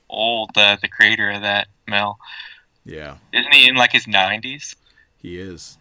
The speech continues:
Speaker 2: But, I mean, his son is a prolific writer now, Max Brooks, the, the guy who
Speaker 1: Yeah.
Speaker 2: wrote, like, World War Z and, and, you know,
Speaker 1: Yeah.
Speaker 2: Surviving a Zombie Apocalypse and all this kind of shit. So,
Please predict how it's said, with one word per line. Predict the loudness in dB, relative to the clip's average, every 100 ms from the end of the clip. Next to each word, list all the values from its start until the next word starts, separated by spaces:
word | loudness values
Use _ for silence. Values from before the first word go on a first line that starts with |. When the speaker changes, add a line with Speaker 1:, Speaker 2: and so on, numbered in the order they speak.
| -10
Speaker 2:
But, | -4
I |
mean, | -2 -2
his | -4 -6
son | -6 -4
is | -6 -10
a |
prolific | -14 -14 -14 -18 -18
writer | -18 -18 -18
now, | -16 -14
Max | -12 -14 -16
Brooks, | -18 -20 -20 -20 -20 -18
the, | -16
the | -16
guy | -16 -14
who | -10
Speaker 1:
Yeah. | -8 -8
Speaker 2:
wrote, | -12
like, | -18 -20
World | -20 -20 -18
War | -18 -16 -16
Z | -18 -20 -20 -20 -20 -18
and, | -20 -20 _ _ _ _
and, | -20 -20
you | -20 -20
know, | -20 -20 _ _ _ _ _ _
Speaker 1:
Yeah. | -4 -4
Speaker 2:
Surviving | -8 -16 -16 -16 -18
a | -20 -20 _ _
Zombie | -20 -20 -18
Apocalypse | -20 -20 -20 -20 -20 -20 -20
and | -20
all | -20
this | -20 -20
kind | -20 -20
of | -20
shit. | -20 -20
So, | -20 -20